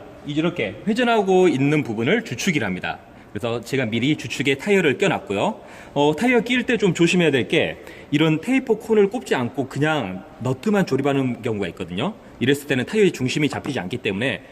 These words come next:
한번 보고 갈게요. 지금 보시면은 이 가-, 이 사이로 테이프 콘이 들어갔죠. 네, 이래야지만 바퀴의 중심점을 잡아줄 수가 있습니다. 꼭 명심하세요. 이거 빼시는 분들이 있습니다.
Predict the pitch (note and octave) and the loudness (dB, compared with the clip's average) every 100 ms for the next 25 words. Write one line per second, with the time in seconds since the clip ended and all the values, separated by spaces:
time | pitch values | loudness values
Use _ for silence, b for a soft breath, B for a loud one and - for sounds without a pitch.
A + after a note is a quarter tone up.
0 | B C#3+ D3 G#2 G#2 F2 E2 D#2 - B | B -8 -6 -6 -10 -12 -14 -16 -18 B
1 | B B - D#3+ D3+ F3+ E3+ E3 D3+ - | B B -8 -2 0 2 2 2 0 -4
2 | - - - D#3 D#3 C#3 - - - - | -8 -18 -10 -4 -4 -4 -10 -18 -18 -4
3 | G#3+ F#3+ F#3+ A#3 - - - - - B3 | 0 4 6 4 0 -12 -16 -18 -4 -2
4 | A3+ G#3+ A3 D#3+ B2 A2 - F2 - - | 0 0 0 0 0 -2 -4 -8 -8 -20
5 | - - F2 D#2+ A#2 F3+ D3 D3 F#3 G#3+ | -20 -18 -12 -2 2 4 4 0 0 -2
6 | - - A#2 D3+ B2 B2+ D3 - A#2 - | -8 -12 -4 -2 0 -2 -2 -2 -2 -4
7 | G2 A2+ G#2+ - F2 - F2+ D#2+ E2 - | -6 -4 -6 -8 -10 -8 -8 -8 -12 -18
8 | - - B2 G#2+ A2 C3 A#2 G2+ F#2 - | -10 -6 -4 -4 -4 -4 -4 -4 -6 -2
9 | F3+ F3+ F3+ C#3 A2 F#2+ - G2+ F#2 A2 | -2 0 -2 -2 -4 -6 -4 -6 -2 -4